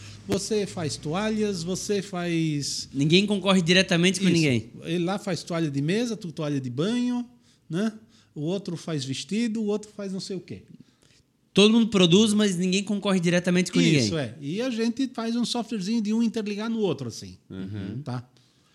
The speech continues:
Speaker 3: O seu Milton era programador?
Speaker 1: Ele era. Sim, ele saiu do Cetil de-, bem depois de mim.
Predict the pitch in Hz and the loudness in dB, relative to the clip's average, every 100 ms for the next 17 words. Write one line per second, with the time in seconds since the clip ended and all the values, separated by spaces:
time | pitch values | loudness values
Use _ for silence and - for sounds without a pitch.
0 | _ _ _ _ 131 135 127 147 139 151 | _ _ _ _ -10 -4 -2 0 0 0
1 | 156 151 151 165 160 127 - _ _ _ | 0 0 0 0 -2 -6 -14 _ _ _
2 | _ - 123 127 180 127 107 _ - - | _ -10 -6 -4 -2 -4 -8 _ -2 0
3 | 156 - 196 202 190 226 233 202 160 165 | 0 -2 -4 -4 -4 -2 -2 -2 -4 -6
4 | - - 135 202 170 190 180 185 185 | -14 -12 -4 -2 -2 -2 -4 -2 -4